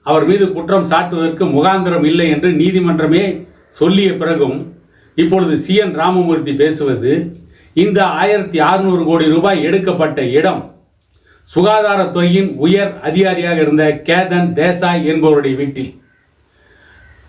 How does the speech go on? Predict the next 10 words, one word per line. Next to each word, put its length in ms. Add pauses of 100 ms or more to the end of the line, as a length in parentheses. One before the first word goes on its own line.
(140)
அந்த 320
ஏழு 300
கிலோ 200
தங்கம் 480
பறிமுதல் 420
செய்யப்பட்டது 800
அதே 320
கேதன் 460
தேசாய் 400
வீட்டில்தான். 680